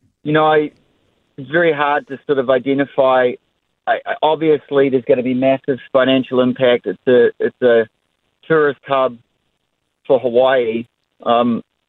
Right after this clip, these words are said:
so a lot of revenue, uh, is, is gone, and, you know, all the surrounding hotels were, were built around Lahaina as the center. Lahaina was the capital of Hawaii, you know, years, years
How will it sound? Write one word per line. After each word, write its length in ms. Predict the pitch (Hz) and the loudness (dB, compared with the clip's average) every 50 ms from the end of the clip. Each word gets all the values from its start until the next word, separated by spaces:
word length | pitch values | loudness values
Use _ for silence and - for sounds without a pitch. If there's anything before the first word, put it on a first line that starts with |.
| - - - - - | -20 -20 -20 -8 -2
so 140 | - 135 127 | 0 0 2
a 20 | |
lot 260 | 131 135 143 143 143 | 2 2 2 2 0
of 100 | 147 131 | 0 -2
revenue, 680 | 123 131 135 135 127 131 131 131 131 131 131 127 127 127 _ _ _ _ _ _ _ _ _ _ _ _ _ - | 0 0 0 2 0 0 0 2 2 4 2 2 0 -2 _ _ _ _ _ _ _ _ _ _ _ _ _ -6
uh, 360 | - 120 123 120 120 120 117 - | -4 -2 0 0 2 2 0 2
is, 220 | - 120 120 110 107 - - - _ _ - | 0 0 -2 -2 -6 -12 -20 -20 _ _ -2
is 180 | - 127 117 110 | -2 -2 0 0
gone, 560 | - 127 123 120 120 120 120 120 120 120 - - _ - | 0 0 2 2 2 2 0 0 -2 -4 -6 -8 _ -2
and, 420 | 123 120 123 123 120 120 120 - - | 0 2 2 2 2 2 0 0 0
you 60 | 120 | 0
know, 80 | 131 | 2
all 260 | - 127 151 156 151 135 | 4 4 4 2 2 0
the 100 | 131 127 - - | -4 -6 -6 -2
surrounding 360 | 139 135 131 131 131 123 117 | 0 0 0 0 -2 -4 -4
hotels 600 | 123 127 123 120 - - 127 123 127 127 123 117 _ - | -2 -2 -2 -2 -2 -2 0 2 2 0 0 -2 _ -6
were, 220 | 120 117 113 107 - - | -2 -2 -2 -2 -2 -2
were 160 | 117 117 117 | 0 0 0
built 360 | 107 101 131 127 131 123 - _ - _ _ _ - - | 0 0 2 2 2 0 -2 _ -20 _ _ _ -4 -2
around 600 | 113 120 120 120 123 127 127 131 127 123 117 - - - _ _ _ - - - - - - | 0 2 2 4 4 2 2 0 -2 -4 -8 -10 -16 -20 _ _ _ -20 -20 -20 -20 -20 -10
Lahaina 540 | - 131 131 113 117 127 127 127 127 123 120 | -4 -4 -2 -2 0 -2 -2 0 0 0 0
as 80 | 113 - - | -2 -4 -8
the 100 | - 117 _ | -16 -12 _
center. 420 | - 123 123 123 123 123 127 127 - _ _ _ _ _ _ _ _ _ _ _ _ _ _ _ - | -4 -2 0 2 2 2 2 0 -4 _ _ _ _ _ _ _ _ _ _ _ _ _ _ _ -2
Lahaina 400 | 131 131 120 135 147 147 143 135 | -2 -2 0 -2 -2 -2 -2 -2
was 300 | 123 127 131 135 143 127 | 0 0 0 0 0 -4
the 80 | - 127 | -8 -8
capital 400 | - - 143 139 - - 135 127 | -4 -2 -2 -2 -2 -2 -2 -2
of 80 | 117 | -2
Hawaii, 540 | - 123 113 120 127 127 135 135 139 135 131 127 _ - | 0 0 0 2 2 2 2 0 -2 -4 -6 -10 _ -12
you 80 | - 117 | -6 -2
know, 100 | 123 123 | 0 0
years, 540 | 127 127 120 - 107 117 135 139 139 123 113 | 0 0 -2 -4 0 2 2 2 2 0 -2
years 300 | - 120 135 139 131 117 | -4 -2 0 0 0 0